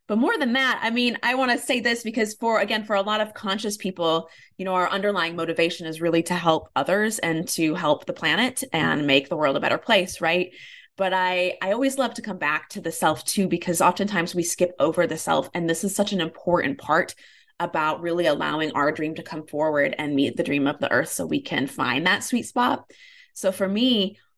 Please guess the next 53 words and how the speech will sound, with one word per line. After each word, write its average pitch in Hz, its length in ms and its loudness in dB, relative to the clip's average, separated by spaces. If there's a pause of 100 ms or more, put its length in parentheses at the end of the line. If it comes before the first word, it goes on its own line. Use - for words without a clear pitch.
a 202 60 2
lot 214 320 2
of 214 300 -2
this 190 240 0
work 233 240 4
is 202 100 -4
also 233 360 2
just 330 260 -2
having 285 300 4
fun. 208 600 -2
<laughs> - 80 -18
Like, - 760 -2 (240)
yes, 226 320 0
I'm 233 160 2
doing 208 280 2
the 190 80 -2
work 202 180 4
I'm 196 140 0
doing 180 320 2
to 202 120 -2
make 180 200 4
an 190 60 2
impact 214 480 0
and 175 100 0
to 180 60 -6
help 175 220 -2
other 170 180 4
people, 220 460 2 (180)
but - 80 -4
also 247 320 2
it's 226 140 -4
because 220 320 0
it's 233 180 -4
fun 196 220 2
for 185 120 -2
me. 57 300 -2 (420)
My 202 360 0
genius 190 400 -2
gets 180 180 0
to 180 80 -4
come 175 220 -8
out 170 260 0
and 175 80 -6
gets 170 200 -4
to 185 100 -10
play 185 400 0
and 170 140 -6
gets - 180 -2
to 202 120 -8
be 180 200 -4
nourished 170 800 -2
by 170 280 0
other 175 480 0